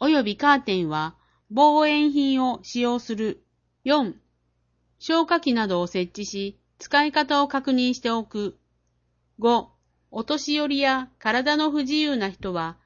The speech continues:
避難経路と避難方法を常に確保し備える。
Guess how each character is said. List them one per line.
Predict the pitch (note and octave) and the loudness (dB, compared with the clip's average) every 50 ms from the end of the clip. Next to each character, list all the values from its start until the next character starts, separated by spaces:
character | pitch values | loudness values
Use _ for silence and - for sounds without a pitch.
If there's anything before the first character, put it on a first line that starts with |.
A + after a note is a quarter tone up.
| _ _ _ _ _ | _ _ _ _ _
避 | - B3 | -2 2
難 | C4 C#4+ D#4 D#4+ D#4+ D#4 | 2 4 4 4 4 2
経 | E4 D#4+ D#4 | 2 2 2
路 | C#4+ A#3 G3+ F#3 | 2 2 0 -2
と | - F#3 F3 F3 F3 F3 _ _ | -2 -2 -4 -4 -4 -8 _ _
避 | - A3 | -6 -2
難 | A#3 C4+ C#4+ D4+ D#4 D4+ | 2 4 4 4 2 2
方 | C4+ D#4 D#4 D4+ C#4+ | 2 4 4 4 4
法 | A3+ G#3 G#3+ G3+ G3 F#3 F3+ F3 E3+ | 2 0 -2 -2 -2 -2 -2 -2 -4
を | E3 F3 - _ _ _ | -4 -8 -10 _ _ _
常 | - - D4+ D#4+ E4 D4+ | -8 0 2 2 4 4
に | C4 A#3 | 2 2
確 | A3 - D4 C#4+ C#4+ C4+ | 0 -2 -4 -2 -2 -2
保 | A3+ A3+ | -2 -2
し | G3+ - - F3 E3 - _ | -4 -6 -6 -8 -8 -8 _
備 | - - F#3+ F#3 G#3 G#3+ A3 A3 | -14 -10 -6 -4 0 0 0 0
え | G#3 | 0
る。 | F3 D#3+ - - | -4 -6 -10 -10